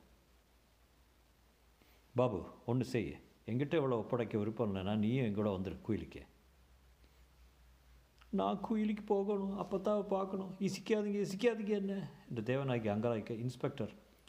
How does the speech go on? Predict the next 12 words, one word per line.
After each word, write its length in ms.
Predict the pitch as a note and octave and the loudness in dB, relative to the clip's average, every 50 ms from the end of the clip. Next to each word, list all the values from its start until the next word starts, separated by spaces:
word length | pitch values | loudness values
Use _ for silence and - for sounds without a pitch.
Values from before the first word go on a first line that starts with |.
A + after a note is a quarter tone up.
| - - - | -18 -8 -6
ஒண்ணு 80 | G2+ G2+ | -4 -2
செய்யுங்க, 680 | G2 - B2+ C#3+ D#3 D3 B2+ A2 G#2 G#2 G#2 G#2 G#2 F#2+ | 2 2 2 2 2 2 2 2 2 0 0 0 -2 -2
அவங்க 220 | F#2+ G#2 G#2+ G#2 | -2 -2 0 2
அப்பாரை 360 | G#2 G#2 - - E3 D#3 C3 | 0 2 2 2 2 2 2
கூட்டி 260 | A2 A#2+ A#2+ A2+ A2+ G#2+ | 2 0 0 2 2 2
வந்துருங்க, 380 | G#2+ G#2 G2 F#2 G2 A2 C3 - - - - - - - - - | 2 2 0 0 0 -2 -4 -4 -8 -20 -20 -20 -20 -20 -10 -2
அவங்க 220 | A2+ A#2 A#2+ A#2 | 0 0 2 2
பொறுப்பை 300 | A2 A#2+ C3+ E3 D#3 D3 | 2 2 2 2 2 0
தேட்டுக்கிறோம்" 440 | A#2+ G#2+ F#2 - F#2 D2+ D2 - - - - - - _ _ _ _ _ _ _ _ _ _ - | 0 0 0 -2 -4 -10 -12 -14 -16 -20 -20 -20 -20 _ _ _ _ _ _ _ _ _ _ -14
என்று 200 | - G2 G2 G2 G2 - | -12 -10 -10 -8 -6 -4
ஜீப்பில் 400 | A2 G#2 - G2+ F#2 - F2 - | -4 -4 -4 -6 -10 -10 -10 -10
சென்றார். 320 | G#2 F2+ - F#2 - | -10 -10 -10 -12 -14